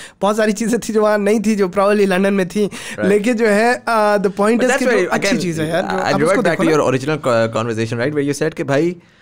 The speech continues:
Speaker 2: डेवलप्ड वर्ल्ड के अंदर there aren't a lot of opportunities to develop it further, right? And that's
Speaker 1: Hmm।
Speaker 2: where
Speaker 1: That is where it
Speaker 2: that's where
Speaker 1: comes
Speaker 2: this
Speaker 1: in
Speaker 2: is
Speaker 1: now।
Speaker 2: interesting।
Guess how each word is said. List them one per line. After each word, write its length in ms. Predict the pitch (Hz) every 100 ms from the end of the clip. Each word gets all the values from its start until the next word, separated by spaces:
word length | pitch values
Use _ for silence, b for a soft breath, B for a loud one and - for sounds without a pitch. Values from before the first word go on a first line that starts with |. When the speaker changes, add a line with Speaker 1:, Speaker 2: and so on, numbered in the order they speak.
| B -
Speaker 2:
डेवलप्ड 480 | 120 135 190 208 139
वर्ल्ड 300 | 151 185 170
के 80 |
अंदर 160 | 160 180
there 140 | 151
aren't 180 | 156 170
a 60 | 151
lot 100 | 147
of 80 | 131
opportunities 540 | 123 123 139 143 120
to 80 | 117
develop 260 | 110 110 110
it 80 |
further, 300 | - 110 104
right? 240 | 92 104 127
And 100 | 123
that's 140 | 135
Speaker 1:
Hmm। 120 | - 160
Speaker 2:
where 260 | 156 156 135
Speaker 1:
That 200 | 226 269
is 120 | 233
where 160 | 220 214
it 80 | 214
Speaker 2:
that's 140 | -
where 100 | 196
Speaker 1:
comes 100 | 165
Speaker 2:
this 80 | 151
Speaker 1:
in 60 |
Speaker 2:
is 80 | 180
Speaker 1:
now। 100 | 175
Speaker 2:
interesting। 400 | 214 180 - 104